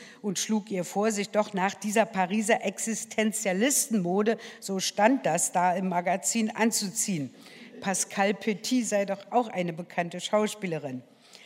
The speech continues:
Da wusste ich natürlich noch nicht, dass man eine Schauspielerin nicht mit einer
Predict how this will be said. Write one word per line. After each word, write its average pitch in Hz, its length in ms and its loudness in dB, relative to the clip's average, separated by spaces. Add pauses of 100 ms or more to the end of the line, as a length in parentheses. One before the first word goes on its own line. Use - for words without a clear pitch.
(160)
Da 165 180 -6
wusste 214 300 0
ich 160 120 -8
natürlich 165 460 -8
noch 160 160 -8
nicht, 185 240 -4
dass 175 160 -6
man 165 220 -12
eine 175 260 -4
Schauspielerin 175 720 -8
nicht 170 240 -12
mit 180 140 -10
einer 170 180 -10